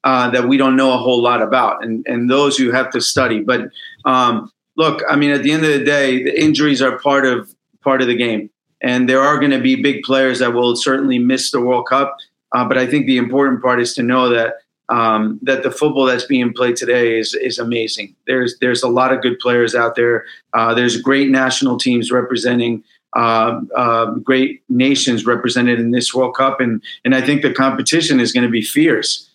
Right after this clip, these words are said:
It's really gonna be fierce. It's gonna be exciting, and, and I can't wait for it to get started.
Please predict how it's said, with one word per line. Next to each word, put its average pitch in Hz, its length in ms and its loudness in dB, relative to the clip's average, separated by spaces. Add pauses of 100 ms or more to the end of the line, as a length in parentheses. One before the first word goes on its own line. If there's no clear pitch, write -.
(220)
It's 120 180 -2
really 147 280 2
gonna 139 140 4
be 127 120 2
fierce. 156 420 2
It's 120 120 -2
gonna 120 160 0
be 123 120 2
exciting, 147 580 2
and, 110 280 0
and 117 120 -4
I 120 120 -2
can't 123 280 -2
wait 127 220 0
for 123 140 0
it 110 100 -2
to 113 100 -6
get 110 200 -4
started. 104 400 -4